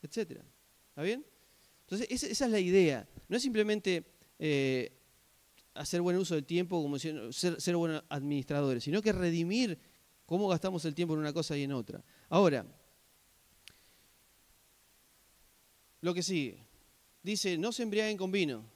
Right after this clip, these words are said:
en lo cual hay desenfreno. Antes bien, sean llenos del Espíritu".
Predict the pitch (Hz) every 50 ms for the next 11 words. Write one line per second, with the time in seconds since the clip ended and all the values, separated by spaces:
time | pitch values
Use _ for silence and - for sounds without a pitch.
0 | - - 143 147 156 156 151 180 190 190 190 202 208 - - - - _ _ _
1 | _ _ _ _ _ _ _ _ _ _ _ _ _ _ _ _ - 160 147 170
2 | 165 139 151 143 123 117 101 - - _ _ _ _ _ _ _ _ _ _ _
3 | - 208 269 254 262 226 226 247 254 254 190 - 233 233 233 202 226 233 220 202
4 | 180 160 143 - 151 127 120 107 110 90